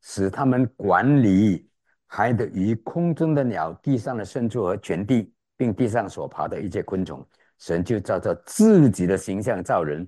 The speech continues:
乃是按照他的形象造男造女。二十八节，神就赐福给他们，又对他们说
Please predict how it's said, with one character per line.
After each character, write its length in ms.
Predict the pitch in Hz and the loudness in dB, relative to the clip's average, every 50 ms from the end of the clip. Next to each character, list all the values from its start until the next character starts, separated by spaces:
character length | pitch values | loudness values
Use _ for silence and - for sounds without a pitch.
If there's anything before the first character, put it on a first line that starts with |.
| _ _ _ _ _ _ _ | _ _ _ _ _ _ _
乃 160 | - 76 78 | -8 -6 -6
是 180 | - - 110 - _ _ | -6 -6 -10 -14 _ _
按 180 | - 117 117 113 | -4 -2 -2 0
照 180 | 127 117 95 | 0 0 0
他 140 | 92 - 98 | 0 -2 -4
的 100 | 101 95 | -4 -4
形 280 | 82 - - 78 82 85 | -6 -8 -8 -10 -8 -6
象 260 | - 110 87 80 80 - - | -6 -6 -6 -6 -10 -10 -4
造 240 | - 127 107 95 | 0 0 0 0
男 240 | 85 76 73 76 82 | 0 -4 -6 -6 -6
造 240 | - - 101 85 78 | -2 0 0 0 0
女。 140 | 71 67 - - | -4 -8 -10 -8
二 120 | - 95 | -6 -6
十 100 | 82 90 | -6 -6
八 220 | 82 95 90 85 | -4 -2 -2 -2
节， 200 | 80 - 73 71 - _ _ _ _ _ _ _ _ | -2 -4 -10 -10 -12 _ _ _ _ _ _ _ _
神 280 | - - - 107 117 135 | -10 -2 0 2 2 4
就 160 | 123 151 147 143 | 4 2 0 0
赐 340 | - - - - 233 220 170 | -2 -6 -2 2 4 4 4
福 180 | - 165 160 | 2 0 -2
给 160 | 156 - 92 | -2 -2 -4
他 200 | 87 - 127 120 | -4 -4 -4 -6
们， 360 | 101 98 104 107 101 95 90 90 | -6 -6 -4 -4 -4 -4 -6 -4
又 120 | 139 135 127 | 0 0 0
对 200 | 104 135 127 110 | 2 2 0 0
他 140 | 104 107 104 | 0 -2 -4
们 140 | 90 90 | -6 -8
说 320 | 90 - 113 95 - - | -8 -6 -6 -8 -8 -10